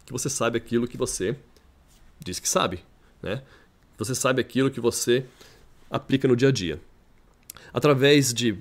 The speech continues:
projetos, projetos que você publica aqui, através também de conquistas que aparecem aqui em cima e também da participação de desafios. No meu caso aqui, eu não participei de desafio nenhum ainda, tá? Mas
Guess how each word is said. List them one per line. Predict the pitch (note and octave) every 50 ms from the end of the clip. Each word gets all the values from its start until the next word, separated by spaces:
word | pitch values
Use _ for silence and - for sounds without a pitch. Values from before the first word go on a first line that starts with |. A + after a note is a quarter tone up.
| - - -
projetos, | - F#3 F3+ C#3 - D#3+ F#3+ - - - - - - - - _ _ _ _ _ _ _ _ _ _ _ _ _ _ _ _ _ _ _ -
projetos | - G2 F#2+ F#2 G2+ G#2 - -
que | A2
você | G#2 - -
publica | - E3+ D#3+ B2+ G#2+ A#2 A#2+ - C#3+
aqui, | B2+ - E3 D3+ D#3 - - - - - - -
através | - C#3+ C3+ F3 D3 C#3 B2+ C3+ B2+ A#2+ A2 G2+ -
também | - - G#2 F#2+ G2 A2 A#2+ A#2
de | G#2+ A#2+ D3+ A3 A#3 - - - _ - _ _
conquistas | - - C#3 C3+ - - F#3+ F3+ - - D3+ -
que | - - A#2
aparecem | G#2 - F#2+ G2 G2 F#2 - -
aqui | G2+ A#2+
em | C#3+
cima | - - - C3+ C3 D3 G3+ G#3+ - _ _ - - - - - -
e | -
também | F#3+ - G3+ D#3 C3 A#2+ C3 D#3 - - - - - - - - - -
da | C#3+ C#3
participação | - D3+ C#3 - - - - D3+ C3+ - - A2+ A2+ A#2+
de | A2+
desafios. | G#2 G#2+ B2 E3 E3 - - D#2+ D2+ - - - - _ _ -
No | G#3+
meu | A#3 A#3
caso | F#3 - C#3 C3 B2+ B2
aqui, | - - B2+ C#3 D3+ - - -
eu | - G2 G2+ A#2 C3+ - _ -
não | G2 F#2+
participei | F#2 F#2+ - - G2 F#2+
de | F#2+ G2
desafio | - - A#2 A2+ A#2 A2+ - G#2+
nenhum | G#2+ A#2+ B2 C3
ainda, | D#3 G3 F3+ D#3+ A3+ - -
tá? | - C#3 G3 - _ - - - - - - -
Mas | - B2+ C#3+ E3+ F3+ - - - - -